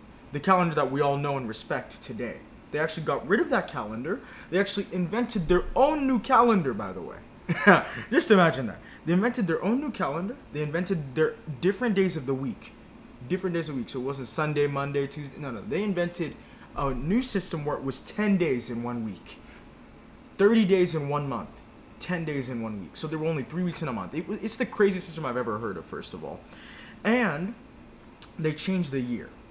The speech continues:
So it was no longer seventeen ninety-two. It was year one. And what does year one represent? Year one of the revolution. So now they don't count from the year seventeen ninety-two. They count from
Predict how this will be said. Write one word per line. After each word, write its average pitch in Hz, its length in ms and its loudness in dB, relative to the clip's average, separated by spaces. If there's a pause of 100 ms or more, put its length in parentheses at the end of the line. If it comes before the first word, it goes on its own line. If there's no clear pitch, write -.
(480)
So 160 380 0
it 180 80 2
was 160 180 2
no 202 160 4
longer 226 340 4
seventeen 208 540 0
ninety-two. 165 560 -4 (280)
It 156 140 -4
was 135 200 -4
year 139 180 0
one. 123 300 -2 (420)
And 127 200 -4
what 170 120 2
does 180 180 2
year 170 120 4
one 165 200 0
represent? 160 460 -2 (400)
Year 180 260 4
one 160 480 2 (200)
of 156 160 2
the 139 80 0
revolution. 117 520 -4 (720)
So - 200 0
now 240 460 2 (280)
they 147 100 -2
don't 180 220 0
count 175 280 -4
from 147 420 -4
the 135 60 -4
year 135 140 0
seventeen 127 360 -6
ninety-two. 117 360 -4
They 156 100 -2
count 151 300 -8
from 139 240 -4